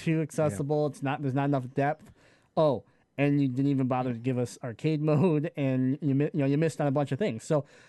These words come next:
Speaker 1: I think, you know, I think, uh, Smash Bros is in an interesting situation here, where I think the Wii U version was really good.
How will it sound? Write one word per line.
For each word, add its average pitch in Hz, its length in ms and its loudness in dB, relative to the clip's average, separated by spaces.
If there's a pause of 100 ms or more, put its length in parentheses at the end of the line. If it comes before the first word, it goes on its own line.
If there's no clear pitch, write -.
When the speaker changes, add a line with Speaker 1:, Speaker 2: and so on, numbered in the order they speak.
(180)
Speaker 1:
I 190 100 2
think, 208 240 0
you 208 80 0
know, 170 280 2
I 175 80 -2
think, 190 340 -2
uh, 165 240 2
Smash 160 400 -6
Bros 147 580 0
is 151 320 -6
in 160 140 0
an 147 80 -2
interesting 143 560 -2
situation 147 500 -4
here, 131 140 0
where 127 120 0
I 123 60 -2
think 139 160 -6
the 127 80 -2
Wii 156 220 -2
U 175 160 0
version 147 280 0
was 107 140 -6
really 127 260 0
good. 101 260 -10